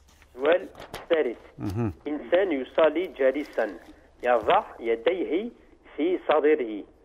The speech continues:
Speaker 1: وهو يقرأ الفاتحة والسورة، وفي ركوع والسجود يديه في خفض زين، هل فعله صحيح؟
Speaker 2: إيش يديه أين؟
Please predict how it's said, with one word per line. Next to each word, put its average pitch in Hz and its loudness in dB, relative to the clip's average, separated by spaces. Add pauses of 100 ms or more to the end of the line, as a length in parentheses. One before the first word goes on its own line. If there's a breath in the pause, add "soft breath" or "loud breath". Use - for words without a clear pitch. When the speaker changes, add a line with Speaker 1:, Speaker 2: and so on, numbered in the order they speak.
(120)
Speaker 1:
وهو 151 4
يقرأ 143 2
الفاتحة 139 -4
والسورة، 123 0 (520 soft breath)
وفي 131 2
ركوع 151 2 (100)
والسجود 147 -2 (360 soft breath)
يديه 160 0 (400 soft breath)
في 170 2
خفض - -2
زين، 113 2 (440)
هل 170 4
فعله 151 0 (160)
صحيح؟ - -4 (300)
Speaker 2:
إيش 165 2
يديه 151 4
أين؟ 180 2